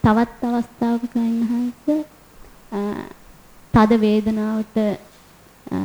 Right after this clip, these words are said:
සිහිය යොදද්දි ඒ වේදනාව නැත්තටම නැති වෙලා ගිහිල්ලා දා-, තද ගති, අ, රස්නේ ගති වගේ නැති වෙලා ගිහිල්ලා මේ ආනපාන සතියේ දා හිටියේ. ආනපාන සතිය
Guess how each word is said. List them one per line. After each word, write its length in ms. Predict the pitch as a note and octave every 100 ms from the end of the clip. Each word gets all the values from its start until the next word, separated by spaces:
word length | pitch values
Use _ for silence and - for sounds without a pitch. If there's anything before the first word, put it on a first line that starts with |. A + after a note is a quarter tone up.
| F#3+ - -
සිහිය 460 | - G#3 G#3+ G#3+
යොදද්දි 560 | G#3 G3+ G#3+ A3 B3 F4 - - - - -
ඒ 140 | A3 A3
වේදනාව 500 | G#3+ G#3+ A3 A3 A3
නැත්තටම 580 | G#3 G3+ - A3 A3 A3
නැති 300 | G3+ G3 -
වෙලා 280 | G#3 G#3 G#3
ගිහිල්ලා 520 | G#3 G3 G3+ G#3 G#3 - - - G3
දා-, 300 | F#3 G3 G3 G3 F#3 F3 C#3+ D#3 - -
තද 220 | G3+ F#3+ G#3
ගති, 400 | G3+ G3 - A3+ - - -
අ, 100 | G3+ G3+
රස්නේ 400 | G3 F#3+ - G#3
ගති 320 | G3+ - G3+
වගේ 300 | G3+ G3 G3+ -
නැති 360 | G3 G3 A3
වෙලා 240 | A3+ A3 G#3+
ගිහිල්ලා 460 | G#3 A#3+ B3+ D#4+
මේ 240 | B3 G#3+ G#3+ G#3 - - - - - - - - - - - - - - -
ආනපාන 580 | G3+ A#3 A#3+ A3 G#3+ G3+
සතියේ 440 | G#3 - G3 G3
දා 200 | F#3+ F#3+
හිටියේ. 500 | F#3+ - - C#4+ E4
ආනපාන 600 | - G3 A3 A3 A#3 A#3
සතිය 760 | A3+ A#3 A3 B3 A#3+ B3 C#4+